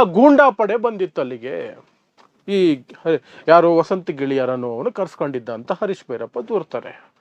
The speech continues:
ಬಂದು ನಮ್ಮ ಮೇಲೆ ದಾಳಿ ಮಾಡುವಂಥ ರೀತಿಯಲ್ಲಿ ಮಾಡೋಕ್ಕೆ ಸ-, ಪ್ರಯತ್ನ ಪಟ್ರು ಅಂತ ಹರೀಶ್ ಭೈರಪ್ಪ ದೂರು ಎಚ್ ಎ ಪಾರ್ಕ್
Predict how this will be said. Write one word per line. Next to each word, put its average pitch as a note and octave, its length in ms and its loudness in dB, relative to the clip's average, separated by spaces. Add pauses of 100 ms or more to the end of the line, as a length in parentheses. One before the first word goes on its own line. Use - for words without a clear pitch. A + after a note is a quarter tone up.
(460)
ಬಂದು C4 240 6
ನಮ್ಮ G3+ 220 0
ಮೇಲೆ G3+ 240 0
ದಾಳಿ E3 300 6
ಮಾಡುವಂಥ D3+ 520 -2
ರೀತಿಯಲ್ಲಿ A#2+ 480 -10
ಮಾಡೋಕ್ಕೆ B2 480 -8
ಸ-, - 120 -18 (100)
ಪ್ರಯತ್ನ F3 340 2
ಪಟ್ರು A2 440 -12
ಅಂತ A#2+ 240 -6
ಹರೀಶ್ A3+ 640 2
ಭೈರಪ್ಪ C3+ 340 -4
ದೂರು E3 360 -2
ಎಚ್ C#3 260 -10
ಎ C3+ 40 -2
ಪಾರ್ಕ್ B2 380 -10